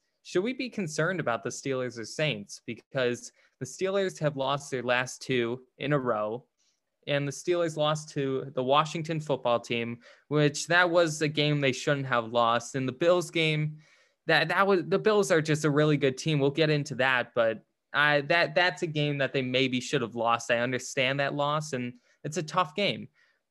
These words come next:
But the, the Washington football team, that is a game that they shouldn't have lost. And the Steelers right now aren't looking too good. And you, of course, you have the Saints. They lost their last game against the Eagles.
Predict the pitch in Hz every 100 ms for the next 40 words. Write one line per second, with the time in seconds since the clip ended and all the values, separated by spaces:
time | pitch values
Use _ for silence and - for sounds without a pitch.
0 | - 185 156 160 143 143 160 170 165 165
1 | 151 135 139 127 123 - 117 110 110 123
2 | 156 151 131 127 127 117 - 110 - 127
3 | 107 107 104 104 104 - - _ _ -
4 | 127 131 131 127 - _ _ - 147 147
5 | - 196 190 165 160 139 139 127 123 156
6 | 156 107 110 - _ _ _ - 151 208
7 | 202 190 202 214 - 208 170 202 330 -
8 | - _ _ _ - 170 175 165 160 -
9 | 151 151 185 180 156 151 147 139 - 156
10 | 151 151 143 127 147 156 156 139 127 127
11 | 135 - 131 127 120 113 110 131 123 127
12 | 117 117